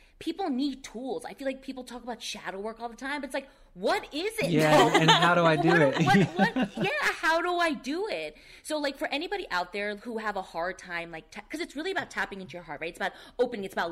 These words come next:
Speaker 1: loving these, these very, uh, this, this pain, right? How, what would you say to someone who's like, "Okay, how do I start opening my heart? Like, how do I even start accessing that?"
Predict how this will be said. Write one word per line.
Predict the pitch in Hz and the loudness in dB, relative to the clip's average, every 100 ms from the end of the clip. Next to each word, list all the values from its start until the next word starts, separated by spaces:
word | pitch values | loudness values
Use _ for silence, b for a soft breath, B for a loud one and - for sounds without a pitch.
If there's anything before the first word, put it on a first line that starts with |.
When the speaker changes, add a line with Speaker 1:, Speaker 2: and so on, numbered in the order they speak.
| 165 | -2
Speaker 1:
loving | 196 202 214 190 165 | -2 -2 -6 -8 -10
these, | 170 165 151 - | -12 -10 -12 -16
these | 175 175 | -16 -14
very, | 180 175 170 | -10 -10 -10
uh, | 175 | -14
this, | 175 196 - | -14 -14 -14
this | 185 185 - | -14 -14 -16
pain, | - 175 151 147 | -14 -14 -14 -12
right? | 147 180 - B B B | -12 -12 -16 B B B
How, | - 247 269 302 269 - - | -6 -2 -2 -4 -8 -12 -8
what | 196 247 | -6 -6
would | 320 311 | -6 -10
you | |
say | 277 254 240 | -12 -10 -10
to | 240 | -12
someone | 226 214 214 | -12 -10 -10
who's | 214 208 | -10 -10
like, | 190 | -10
"Okay, | 190 190 | -12 -12
how | - 214 | -8 -8
do | 226 220 | -6 -8
I | |
start | 214 202 185 | -8 -10 -10
opening | 170 175 202 180 170 | -12 -8 -8 -8 -12
my | 156 | -14
heart? | - 156 - - 220 | -12 -14 -14 -14 -6
Like, | 202 170 | -6 -6
how | 190 202 | -6 -6
do | 202 190 | -4 -4
I | 175 | -6
even | 156 151 | -10 -14
start | 156 117 - | -14 -12 -10
accessing | 147 - - - 147 | -10 -10 -20 -20 -20
that?" | 92 73 | -18 -18